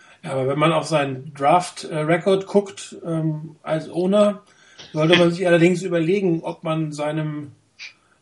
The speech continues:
G M nochmal zwei Jahre lang oder ein Jahr lang extrem viele Picks in den Rachen wirft, vielleicht sogar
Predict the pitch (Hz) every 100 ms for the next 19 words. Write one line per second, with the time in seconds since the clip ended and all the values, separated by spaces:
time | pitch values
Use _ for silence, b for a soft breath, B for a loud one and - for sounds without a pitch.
0 | - 131 151 160 165 156 156 - 95 -
1 | 165 165 165 185 170 165 151 - 156 160
2 | 170 170 170 170 165 165 - 156 175 165
3 | 160 160 165 - 160 - 170 185 175 170
4 | 165 196 202 - 165 156 151 165 190 170
5 | 180 208 - - 147 175 165 185 170 165
6 | 165